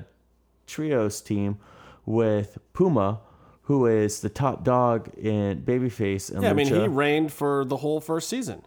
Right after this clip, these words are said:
Speaker 1: Yeah, and, but he's still getting the rub from Ray.
Speaker 2: Right.
Speaker 1: And
Speaker 2: Well, I mean,
Speaker 1: then
Speaker 2: that's the, that's like they're both giving the rub to a certain extent because
Speaker 1: Yeah.
Speaker 2: Puma is like,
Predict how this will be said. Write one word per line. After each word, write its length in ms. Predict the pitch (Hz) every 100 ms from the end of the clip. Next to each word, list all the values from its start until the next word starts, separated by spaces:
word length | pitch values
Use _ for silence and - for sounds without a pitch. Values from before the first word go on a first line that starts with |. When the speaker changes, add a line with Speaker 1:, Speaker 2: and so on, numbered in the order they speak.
| _
Speaker 1:
Yeah, 380 | - 160 165 110 -
and, 400 | 127 127 120 76
but 120 | 143
he's 260 | 131 143 135
still 240 | - 160
getting 340 | 123 131 123 117
the 80 |
rub 500 | 104 127 131 107 -
from 380 | - - 110 98
Ray. 400 | 120 135 101 82 - - -
Speaker 2:
Right. 320 | 131 147 101 -
Speaker 1:
And 220 | - -
Speaker 2:
Well, 80 | 123
I 100 | 143
mean, 80 | 135
Speaker 1:
then 80 | 127
Speaker 2:
that's 200 | 117 110
the, 140 | 190
that's 240 | 175 170 175
like 160 | 196
they're 100 | -
both 340 | 151 147 190 196 - - - 135
giving 300 | - 151 160
the 100 | 139
rub 420 | 127 123 113 101 - 120 - -
to 140 | -
a 40 | 139
certain 240 | - 147
extent 280 | 135 - 123
because 320 | 127 - 135
Speaker 1:
Yeah. 100 | 131
Speaker 2:
Puma 220 | 127 190 180
is 200 | 147 127
like, 280 | 139 131